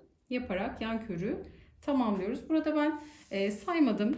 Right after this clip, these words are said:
E, sayı önemli değil. Sizin ölçüleriniz, e, benimkilerden farklı olabilir. Çünkü aynı ipi, aynı tığ numarayı kullansak dahi örme sıklığımız, gevşekliğimiz farklı olacağı için buradaki ölçülerimiz sizden, e, benim ölçüm biraz az, belki biraz fazla olur. Yani farklı olabilir.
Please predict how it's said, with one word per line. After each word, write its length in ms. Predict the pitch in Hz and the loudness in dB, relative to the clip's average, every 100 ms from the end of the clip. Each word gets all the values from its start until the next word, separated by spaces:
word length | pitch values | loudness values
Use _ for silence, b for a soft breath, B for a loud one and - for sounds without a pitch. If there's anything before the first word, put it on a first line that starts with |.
| - | -2
E, 180 | 196 202 | -2 0
sayı 320 | - 320 294 | 2 4 6
önemli 340 | 277 254 240 | 4 4 2
değil. 140 | 214 294 | 2 -2
Sizin 560 | - - 233 262 269 | -4 -8 -6 0 0
ölçüleriniz, 720 | 247 240 240 247 233 247 247 - | 2 0 0 0 2 2 0 -4
e, 240 | 190 196 | -4 -2
benimkilerden 640 | 220 240 240 226 226 240 247 | 0 2 2 0 2 0 2
farklı 300 | 233 233 233 | -2 -2 -4
olabilir. 320 | 226 262 320 | -2 0 -2
Çünkü 420 | - 240 233 240 B B B | 0 0 0 -2 B B B
aynı 260 | 226 247 226 | 0 2 2
ipi, 180 | 220 214 | 0 0
aynı 260 | 220 240 | 0 0
tığ 160 | - 233 | 0 0
numarayı 360 | 226 220 220 | 2 0 0
kullansak 600 | 233 214 220 - 269 269 | 0 0 0 -2 -6 -4
dahi 220 | 202 208 233 | -4 -2 0
örme 240 | 214 220 | 0 0
sıklığımız, 480 | 226 214 214 208 202 | -2 -4 0 0 2
gevşekliğimiz 640 | 214 220 226 226 214 208 | -2 -2 -6 -4 -6 -4
farklı 300 | 220 214 233 | -8 -8 -6
olacağı 380 | 208 208 226 196 | -4 -2 -2 -4
için 260 | - 302 240 | -2 -2 0
buradaki 460 | 208 190 - 359 B B B B | -2 -4 -4 -4 B B B B
ölçülerimiz 560 | 254 247 208 185 175 | -2 -2 -4 -4 -4
sizden, 680 | - - 226 214 226 233 247 | -6 -6 -4 -2 0 -2 -2
e, 340 | 185 185 185 - - | -2 -2 -4 -10 -16
benim 300 | - 214 214 | -4 2 4
ölçüm 320 | 202 196 208 | 2 0 -2
biraz 240 | 202 208 208 | 0 0 -2
az, 200 | 254 208 | -4 -2
belki 240 | 196 196 | -2 0
biraz 280 | 208 208 - | 0 0 -2
fazla 220 | 208 196 | -6 -4
olur. 80 | 175 | -4
Yani 220 | 190 196 | -2 -2
farklı 440 | 190 240 240 226 226 | -2 -4 -2 -2 -2
olabilir. 520 | 190 170 170 381 | -2 -2 0 -2